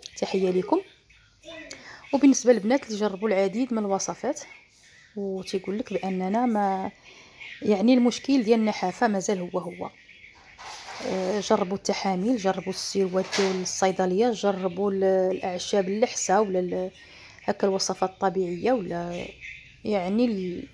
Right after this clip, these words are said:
ما كاينش الحل. قبل خصني نشوف اش من مشكل. كاين اللي تيكون عندها بوم زوي، وبوم زوي، عفوا، سمحوا لي، تنعرفوا صعيب. آه، هو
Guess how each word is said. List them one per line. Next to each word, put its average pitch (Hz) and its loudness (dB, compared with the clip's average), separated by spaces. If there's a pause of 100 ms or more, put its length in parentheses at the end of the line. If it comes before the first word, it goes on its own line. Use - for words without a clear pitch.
(1160)
ما 196 -6
كاينش 240 2
الحل. 285 2 (640)
قبل 339 2
خصني - -4
نشوف - -6
اش 214 -8
من 214 -2
مشكل. 220 -6
كاين - -12 (580)
اللي 196 -2
تيكون - -4
عندها 190 2
بوم 240 4
زوي، 175 -2 (960)
وبوم 190 -6
زوي، 190 2
عفوا، 196 -2
سمحوا 202 -6
لي، 240 2
تنعرفوا 185 -4
صعيب. 254 2 (760)
آه، 180 -6
هو 196 -2